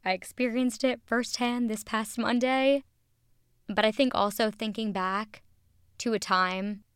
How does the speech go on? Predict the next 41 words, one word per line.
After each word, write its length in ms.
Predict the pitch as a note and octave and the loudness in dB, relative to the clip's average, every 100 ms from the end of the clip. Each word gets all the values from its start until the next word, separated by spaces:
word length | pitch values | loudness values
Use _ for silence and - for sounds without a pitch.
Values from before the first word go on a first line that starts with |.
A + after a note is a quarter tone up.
| _ _ _ | _ _ _
when 200 | F#3 F#3+ | -6 -4
you 120 | F#3+ | -4
were 260 | F#3+ F#3+ F#3+ | -2 -2 -2
so, 520 | - - G3+ F#3+ G3 | -6 0 4 4 2
so 380 | G3+ - F#3+ G3 | 0 2 4 2
busy 640 | F#3+ F#3+ F#3 G#3 G#3 G#3 - _ _ _ _ _ - | 0 0 0 0 0 -2 -8 _ _ _ _ _ -8
and 160 | G3 F#3+ | -4 -2
you 100 | G3 | 2
had 200 | G3+ F#3 | 0 2
so 180 | G#3 | 0
much 240 | F#3+ G3+ G3+ | 2 0 -2
on 140 | G3 | -4
your 120 | F#3+ | -4
plate 460 | - G3 F#3+ G3 G#3+ - | -2 2 2 2 -4 -4
and 440 | G3 F#3+ F#3 F#3 F#3+ - | -2 0 0 -4 -8 -14
you 160 | F#3+ F3 | -12 -10
still 540 | - - - F#3 F#3 | -12 -12 -4 -2 -2
got 200 | F#3 F#3+ | -2 -2
it 140 | G#3 | -4
done, 520 | G#3+ G#3 G#3+ A3 A3+ G#3+ _ _ _ _ - | 0 0 2 0 -2 -8 _ _ _ _ -10
you 200 | G#3+ G3+ | -6 -4
were 100 | F#3+ | -4
still 380 | - - G3+ G#3+ | -6 -2 0 2
able 300 | A3+ G#3 A3 | 0 -2 -4
to 160 | B3 | -2
adjust, 680 | A3 G#3+ A3 A3+ A3 - - _ _ _ _ _ _ _ - | -2 0 0 0 -4 -8 -10 _ _ _ _ _ _ _ -6
it 140 | G#3 | -4
puts 180 | A#3+ - | -4 -2
a 60 | |
little 180 | A3+ G#3+ | 0 0
bit 100 | G3 | 0
of 120 | G3 | -2
trust 560 | - - F#3 F3+ - - | -4 -4 -4 -4 -10 -4
back 260 | F#3 F#3 F#3 | -2 -2 -4
into 180 | F#3 | -4
yourself 540 | G3 F#3+ - G3 G3+ - | -4 -6 -2 0 0 -4
that 140 | F#3 | -6
you 100 | F3+ | -6
can 160 | - F#3 | -10 -8
do 160 | - | -8
it. 260 | G#1 D2+ | -8 -8